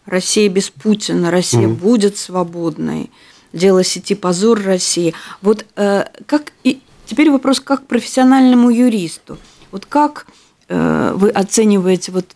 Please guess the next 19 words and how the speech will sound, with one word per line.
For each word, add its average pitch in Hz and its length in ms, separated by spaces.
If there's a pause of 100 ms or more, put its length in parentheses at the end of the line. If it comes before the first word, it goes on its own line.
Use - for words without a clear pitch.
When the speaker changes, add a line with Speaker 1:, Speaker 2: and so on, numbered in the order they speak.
(680)
Speaker 1:
те 180 120
современные 185 580
проц-, - 580
протестные 180 600
движения 185 600
вот 170 100
последних, 175 720
там, 160 200
года, 180 320
Speaker 2:
Пос-, - 60
Speaker 1:
полутора 170 500
Speaker 2:
пос-, 170 100
Speaker 1:
в 170 40
России? 175 160
Speaker 2:
последних 117 540
лет, 113 260
наверное, 95 420
Speaker 1:
Да. 135 120
Speaker 2:
да? 175 60